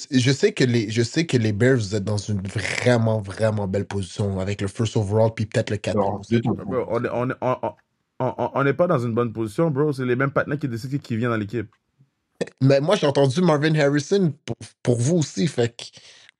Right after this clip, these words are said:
Speaker 1: à suivre, je suis excité de voir le draft process.
Speaker 3: Yo, yo, j'ai besoin du, du, du D-line verse, moi.
Speaker 2: Du
Speaker 3: Verse.
Speaker 2: verse, hein ? Florida State, il est sous ça. Il est très
Speaker 1: Ouf.
Speaker 2: bon.
Speaker 3: Je, je,
Speaker 1: Get
Speaker 3: je,
Speaker 1: to the
Speaker 3: I, I, I, I need that dog. Parce qu'on n'a pas besoin de quarterback. On n'a pas besoin de quarterback. So,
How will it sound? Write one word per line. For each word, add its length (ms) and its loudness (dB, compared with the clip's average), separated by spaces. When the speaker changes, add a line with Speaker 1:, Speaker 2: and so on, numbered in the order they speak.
Speaker 1:
à 120 4
suivre, 240 0
je 60 -2
suis 100 2
excité 280 2
de 40 0
voir 160 2
le 80 -2
draft 320 2
process. 420 -2
Speaker 3:
Yo, 460 2
yo, 420 -4
j'ai 100 2
besoin 240 2
du, 200 0
du, 180 -6
du 180 -2
D-line 500 2
verse, 360 2
moi. 180 -6
Speaker 2:
Du 100 2
Speaker 3:
Verse. 180 4
Speaker 2:
verse, 240 2
hein ? 240 2
Florida 400 2
State, 400 2
il 80 -2
est 40 -6
sous 180 -8
ça. 460 0
Il 80 0
est 160 0
très 420 -4
Speaker 1:
Ouf. 200 -2
Speaker 2:
bon. 80 -16
Speaker 3:
Je, 180 0
je, 100 -4
Speaker 1:
Get 140 2
Speaker 3:
je, 120 -4
Speaker 1:
to 160 -18
the 100 -6
Speaker 3:
I, 480 2
I, 240 6
I, 60 4
I 40 4
need 140 2
that 160 6
dog. 420 4
Parce 100 -2
qu'on 80 0
n'a 60 4
pas 80 2
besoin 160 0
de 60 -4
quarterback. 340 4
On 40 -4
n'a 40 -2
pas 60 0
besoin 140 -2
de 40 -8
quarterback. 400 2
So, 220 0